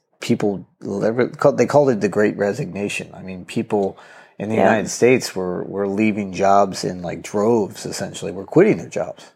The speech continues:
Speaker 2: Yeah, I don't know if people remember, but so we went through the,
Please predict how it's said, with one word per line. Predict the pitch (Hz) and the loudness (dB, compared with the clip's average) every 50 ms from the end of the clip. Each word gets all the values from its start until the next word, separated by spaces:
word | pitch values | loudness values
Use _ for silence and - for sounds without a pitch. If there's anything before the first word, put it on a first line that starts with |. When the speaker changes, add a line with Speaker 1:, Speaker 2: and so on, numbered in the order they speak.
| _ - | _ -2
Speaker 2:
Yeah, | 190 180 190 190 180 170 101 | 4 6 6 6 6 6 4
I | 165 | 4
don't | 190 196 208 | 4 4 4
know | 214 208 | 2 2
if | 196 202 | 0 0
people | - 208 190 190 185 | -4 -4 -2 0 0
remember, | 180 175 170 170 170 180 190 190 196 196 | 0 -2 -2 -4 -2 2 4 4 4 4
but | 190 180 165 160 160 - - - - - | 4 4 4 4 4 2 0 -4 -8 -18
so | - - 175 | -14 -12 -10
we | 175 170 | -8 -6
went | 170 175 180 196 208 | 0 2 2 2 2
through | - 226 226 | 0 -2 0
the, | 214 226 220 214 233 | 2 4 2 2 0